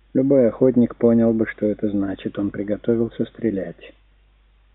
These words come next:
Фонтини Кристи откинулся на сиденье, свирепо выругавшись. «Назовите мне своё имя и имя вашего командира». Эппл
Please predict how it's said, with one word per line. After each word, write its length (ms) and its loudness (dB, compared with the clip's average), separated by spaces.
Фонтини 440 4
Кристи 440 2
откинулся 560 2
на 140 2
сиденье, 580 2
свирепо 400 0
выругавшись. 840 -2
«Назовите 460 4
мне 180 6
своё 400 6
имя 240 4
и 80 4
имя 280 6
вашего 380 4
командира». 760 4
Эппл 260 -2